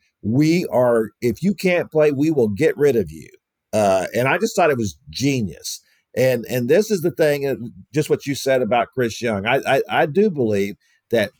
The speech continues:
probably he will act that way about it. And, and that is the way to win,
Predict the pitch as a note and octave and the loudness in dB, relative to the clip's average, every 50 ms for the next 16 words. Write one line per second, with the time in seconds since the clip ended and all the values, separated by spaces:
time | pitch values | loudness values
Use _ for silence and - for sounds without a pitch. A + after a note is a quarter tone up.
0 | _ _ _ _ - C#3 C#3 C#3 C#3 C3+ C#3+ C#3+ C3+ D#3 E3 D#3 D#3 F3+ F#3+ F3+ | _ _ _ _ 0 0 2 2 2 2 0 2 2 2 2 2 2 2 4 4
1 | D3+ A2+ G2+ G2 G2 - - G2 F2+ F2+ - - E2 F2+ F#2 F2+ E2+ D2 E2+ F2 | 4 2 0 -2 -4 -4 -4 -4 -4 -4 -6 -6 -6 -4 -4 -4 -4 -4 -4 -2
2 | G2+ A#2+ G2 G#2+ B2 B2+ A#2 - - - G2 G2+ - - - A#2+ A#2 B2 C3 D#3 | 0 0 0 0 -2 -2 -4 -8 -12 -12 -14 -14 -10 -6 -6 -4 -2 -2 -2 0
3 | F3 F3 F#3 G3+ G3+ - - F3 D#3+ E3 E3+ E3+ D#3 C#3+ E3 G3+ A3+ G3+ A#2 D#2 | 0 2 2 0 0 0 0 0 2 2 2 0 0 -2 -2 -2 -2 -2 -4 -6